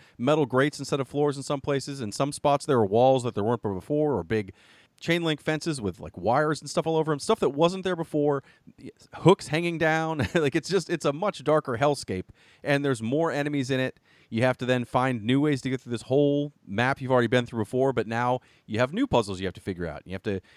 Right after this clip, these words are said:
you have to get through this school now in the hell world, and that's a lot more, uh, a lot more running, in my opinion. There was a lot of that in, in the hell world sections where I was just, me-, you know, trying to get, figure out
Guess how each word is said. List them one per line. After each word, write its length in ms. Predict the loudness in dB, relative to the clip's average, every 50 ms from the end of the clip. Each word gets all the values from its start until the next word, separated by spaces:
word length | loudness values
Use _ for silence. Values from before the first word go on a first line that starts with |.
| _ _
you 60 | -8
have 60 | -6 -6
to 80 | -4 -4
get 200 | -2 -4 -4 -4
through 180 | -4 -2 -2
this 140 | -2 -2 -4
school 260 | -6 -4 -4 -2 -2
now 220 | -2 -2 -2 -2 -2
in 60 | -4
the 80 | -2
hell 200 | 0 2 2 2
world, 340 | 2 0 -2 -2 -4 -8 -10 -8
and 140 | -6 -4 0
that's 220 | 2 2 2 2 0
a 40 |
lot 300 | 0 2 2 2 2 2
more, 460 | 0 0 2 4 4 4 4 2 0 -4 _ _ _ _ _ _ _ -10
uh, 180 | -8 -8 -6 -4
a 80 | 0 2
lot 180 | 2 2 4
more 160 | 4 2 2
running, 260 | 4 4 4 4 2 0
in 80 | -4
my 160 | -4 -4 -6
opinion. 340 | -6 -6 -8 -6 -6 -6 -6
There 160 | -6 -4 -4
was 140 | -4 -2 -2
a 40 | -2
lot 260 | -2 0 0 0 0
of 60 | 0
that 200 | 0 0 0 -2 -4 -8
in, 200 | -12 -12 -12 -12
in 160 | -12 -12 -10 -10
the 80 | -6
hell 180 | -2 0 0 0
world 240 | 0 0 -2 -2 -2
sections 380 | -4 -6 -6 -6 -8 -10 -6 -2
where 140 | -2 0
I 100 | 0 0
was 160 | 0 0 0 0
just, 340 | 0 -2 -2 -2 -4 -12 -20 _ _ _ _ _ _ _ -10
me-, 260 | -8 -4 -4 -4 -4 -4 -4
you 120 | -6 -6
know, 60 | -6
trying 380 | -6 0 2 2 4 4 2 -2
to 80 | -2
get, 200 | -2 -2 -2 -2
figure 300 | -2 -4 -4 0 0 0
out 220 | 2 0 0 -4